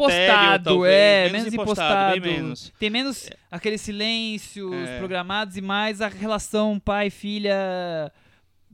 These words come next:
Speaker 1: é, ma-, marido-mulher ou, sei lá,
Speaker 2: E
Speaker 1: namorado-namorada.
Speaker 2: não, e, e é legal a, a, a relação que ele explora da fi-, da, da,
Speaker 1: A amizade
Speaker 2: da,
Speaker 1: da filha com a
Speaker 2: da
Speaker 1: namorada
Speaker 2: filha
Speaker 1: do
Speaker 2: com a
Speaker 1: pai.
Speaker 2: namorada do pai, acho muito boa.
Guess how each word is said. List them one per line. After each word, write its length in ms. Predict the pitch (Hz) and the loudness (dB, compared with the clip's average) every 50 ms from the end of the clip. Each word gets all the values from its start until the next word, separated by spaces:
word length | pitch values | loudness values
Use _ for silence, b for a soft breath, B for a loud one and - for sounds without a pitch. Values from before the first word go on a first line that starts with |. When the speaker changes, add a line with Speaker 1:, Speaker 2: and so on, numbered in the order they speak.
| 170 - | -16 -12
Speaker 1:
é, 360 | - 160 160 160 156 151 151 147 | -8 -6 -6 -6 -6 -6 -8 -8
ma-, 260 | 151 156 160 160 - | -10 -10 -12 -12 -12
marido-mulher 840 | - 127 135 147 151 170 180 185 175 180 175 170 165 170 175 185 180 170 | -14 -16 -14 -10 -6 -4 -4 -4 -4 -4 -6 -4 -2 -2 -2 -2 -2 -4
ou, 140 | 170 165 | -6 -8
sei 120 | 147 - 185 | -8 -10 -12
lá, 80 | 165 165 | -12 -12
Speaker 2:
E 20 | |
Speaker 1:
namorado-namorada. 600 | 165 160 160 - 233 254 240 233 233 - 160 170 180 | -12 -12 -10 -6 -4 -2 -2 -2 -2 -2 -4 -4 -4
Speaker 2:
não, 100 | 180 208 | -2 -2
e, 40 | 185 | 0
e 40 | 170 | 0
é 120 | 165 170 | 2 2
legal 320 | - 185 180 151 180 180 190 | 2 2 0 0 0 0 -2
a, 60 | 196 196 - | -2 -2 -4
a, 560 | - 165 175 - - 151 156 147 147 147 143 | -4 -6 -4 -4 -6 -6 -6 -6 -6 -8 -8
a 20 | 143 | -8
relação 380 | 139 147 143 143 - - 147 | -8 -8 -10 -10 -10 -12 -12
que 60 | 151 | -12
ele 320 | 156 156 151 147 143 143 139 | -10 -8 -6 -6 -6 -6 -8
explora 540 | 135 - - - 147 143 143 151 151 147 147 | -10 -12 -12 -8 -6 -4 -2 -2 -2 -4 -4
da 180 | 143 147 143 135 | -6 -8 -8 -8
fi-, 440 | - - - - - 180 196 190 - | -12 -18 -18 -12 -10 -8 -8 -8 -8
da, 180 | 151 147 135 | -8 -8 -8
da, 240 | - 127 131 131 131 | -8 -8 -10 -8 -6
Speaker 1:
A 40 | - | -6
amizade 300 | 180 196 180 214 208 214 | -6 -4 -2 0 0 2
Speaker 2:
da, 60 | 202 | 0
Speaker 1:
da 60 | 196 | 0
filha 180 | - 240 240 233 | -2 -4 -6 -4
com 100 | - 240 | -4 -4
a 40 | 233 | -4
Speaker 2:
da 60 | 226 | -2
Speaker 1:
namorada 240 | 220 220 214 214 214 | -2 -2 -2 -2 -2
Speaker 2:
filha 140 | 214 214 214 | -2 -4 -4
Speaker 1:
do 40 | |
Speaker 2:
com 60 | 202 160 | -4 -4
a 20 | |
Speaker 1:
pai. 60 | 131 - | -4 -6
Speaker 2:
namorada 320 | 175 170 165 160 156 151 | -6 -6 -8 -8 -8 -8
do 100 | 156 147 | -10 -10
pai, 220 | - 127 120 117 | -10 -8 -8 -8
acho 180 | 117 - - - | -8 -10 -12 -16
muito 240 | 143 151 156 - 156 | -18 -18 -18 -18 -14
boa. 280 | 131 113 110 107 113 | -12 -10 -10 -10 -14